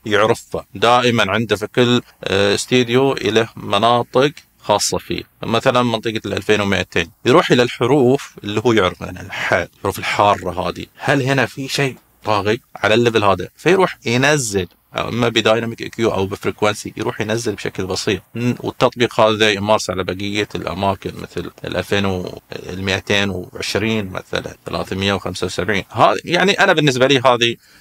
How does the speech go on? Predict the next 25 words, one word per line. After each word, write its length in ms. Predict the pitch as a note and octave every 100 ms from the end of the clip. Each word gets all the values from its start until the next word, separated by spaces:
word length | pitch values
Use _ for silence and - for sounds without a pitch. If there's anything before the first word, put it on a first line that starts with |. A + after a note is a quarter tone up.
| -
الاماكن 800 | F#2 G#2 A2 G#2 - G#2 G#2 G2+ -
اللي 360 | F#2 F#2 F2 - -
امارسها. 680 | G#2 G2 F#2+ F#2 - - - _ -
منطقه 360 | F#2+ G2 G#2+
الثمانية 560 | G#2 G2 F#2+ F#2+ G#2 G2 -
آلاف 360 | E2+ F#2+ G#2+ - - -
المنطقه 360 | - F2+ F#2
اللي 280 | F#2 F2 E2 - - -
اذا 180 | G2 G#2
تنزلها 500 | A2+ G#2+ A2+ A#2 G#2
تقول: 280 | G2+ G#2
"اوه 220 | A2 G2+ -
انا 160 | G2+ G2+
نظفت 440 | F#2+ - F#2 -
الصوت". 320 | - - - - -
عمومًا 260 | A#2+ A3+ B3
شباب، 300 | B3+ G3+ E3
هذه 180 | E3 F3+
الحلقه 560 | D3+ - E3+ - F#2 F#2+ - G2+
غرضي 320 | A2+ C#3+ D3
منها 460 | D3+ A2 G2 A2 - -
انك 180 | G2 -
انت 160 | D3+ D3
تكون 260 | - C#3+
واعي 600 | A#2 B2+ D#3 D3 G#2+ F#2+